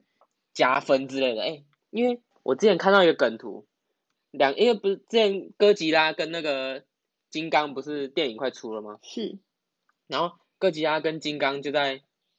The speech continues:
Speaker 1: 对打，然后下一张图就是那个 Doki 拿着，拿着球棒，然后追着他们两个跑。你有看过那个梗图吗？
Speaker 2: 没有。
Speaker 1: Doki，Doki 就是，就是我，我们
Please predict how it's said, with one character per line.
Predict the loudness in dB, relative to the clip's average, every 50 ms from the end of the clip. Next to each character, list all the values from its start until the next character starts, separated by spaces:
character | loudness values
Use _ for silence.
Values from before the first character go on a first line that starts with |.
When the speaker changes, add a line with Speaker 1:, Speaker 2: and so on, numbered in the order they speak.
| _ -4
Speaker 1:
对 | -2 -2 -2
打， | -2 -4 -8 -8 -10 _ _ _ _ _ _ -16 -16 -14 -6
然 | -4 -4
后 | -4 -4 -6 _ _ _ _ _ _ _ -20 -20 -20 _ _ _ _ _ -10
下 | 2 4 6 6 6
一 |
张 | 4 2 -4 -4
图 | -6 -8 -8 -6
就 | -6 -6
是 | -6 -4 -4 -6 -6 -8 _ _ _ _ _ _ _ _
那 | -6 -6 -4
个 | -2 0 0 0 -2 -6 -8 _ _ _ _ _ _ _ _ _ _ -2
Doki | -2 -2 -2 -2 -6 -6 -6
拿 | -4 -6 -6 -4
着， | -4 -6 -6 -6 -10 _ _ _ _ _ _
拿 | -8 -6 -6 -4
着 | -4 -6 -6 _ _ _ _
球 | -6 -4 -4 0
棒， | 0 -2 -2 -2
然 | -8
后 | -8
追 | -4 -4 -4 -4
着 | -4
他 | -8
们 | -12 -10
两 | -10 -12
个 | -12 -14
跑。 | -16 -16 -16 -14 -10
你 | -8 -6
有 | -6
看 | -6 -6
过 | -6 -6
那 | -6 -6
个 | -6
梗 | -6 -10 -10
图 | -10 -14
吗？ | -10 -8
Speaker 2:
没 | -6 -6
有。 | -6 -6 -8 -10 -12 _ _ _ _ _ _ _ _ _ _ _ _ _ _ -4
Speaker 1:
Doki，Doki | -4 -4 -4 -6 -16 -16 _ _ _ _ _ _ _ -2 -2 -2 0 0 0 0 2
就 | 0 -2
是， | -4 -2 -4 -4 -4 -6 _ _ _ _ _ _ _ _ _ _ _ _ _ _ _ _ _ _ _
就 | -4 2
是 | 4 6
我， | 6 6 6 4
我 | 2 2
们 | 2 2 2 2 -2 -8 -10